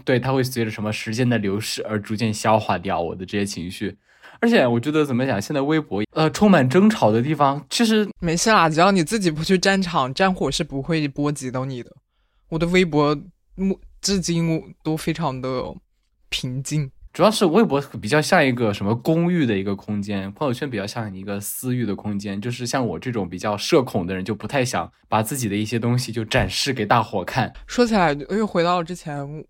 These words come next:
Speaker 2: 我觉得很有意思的话题，就是你说的那个现实生活还有网络世界的交汇的那个地方。我发现我就是，我可以把我的真实的精神世界展现在互联网上，但是只有互联网的陌生人能看我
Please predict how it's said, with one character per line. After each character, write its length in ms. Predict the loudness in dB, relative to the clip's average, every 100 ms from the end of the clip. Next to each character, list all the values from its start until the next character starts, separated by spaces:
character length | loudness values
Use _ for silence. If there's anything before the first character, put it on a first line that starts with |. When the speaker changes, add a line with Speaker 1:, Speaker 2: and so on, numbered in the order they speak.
| _
Speaker 2:
我 100 | -12
觉 140 | -8 -6
得 120 | -6
很 140 | -6
有 80 | -6
意 140 | -6 -8
思 100 | -12
的 80 |
话 180 | -12 -12
题， 160 | -12 -14
就 140 | -12
是 100 | -10
你 140 | -8 -10
说 180 | -10
的 120 | -8 -8
那 120 | -8
个 320 | -6 -8 -10 _ _ _ _ _ _
现 260 | -2 0 2
实 220 | 0 -2
生 280 | -4 -4 -4
活 220 | -6 -4
还 140 | -4
有 80 | -2
网 240 | -2 -4
络 120 | -4 -6
世 220 | -6 -6
界 220 | -4 -6
的 100 | -6
交 260 | -6 -4 -4
汇 300 | -4 -6 -6
的 60 |
那 80 | -10
个 40 |
地 80 | -14
方。 220 | -18 -18 -14
我 100 | -6
发 140 | -2 0
现 240 | 2 4
我 140 | 2
就 160 | 2 0
是， 600 | 0 0 0 0 -2 -8 _
我 160 | 2 4
可 160 | 6 4
以 60 |
把 180 | 6 6
我 100 | 4
的 140 | 2
真 260 | 0 0 2
实 240 | 2 0
的 120 | -2 -4
精 280 | -4 -4
神 380 | -2 -4 -6 -10
世 240 | -10 -6 -4
界 240 | 0 -2 0
展 200 | 0 0
现 200 | -2 -4
在 80 |
互 160 | -4 -2
联 180 | -2 -4
网 140 | -8 -12
上， 220 | -14 -14 _ -4
但 120 | -2
是 120 | -2
只 120 | 0
有 80 | 0
互 140 | 2 0
联 100 | 2
网 140 | 0
的 60 | 0
陌 160 | -2
生 160 | -2 -4
人 120 | -6
能 100 | -10
看 260 | -10 -8
我 80 | -8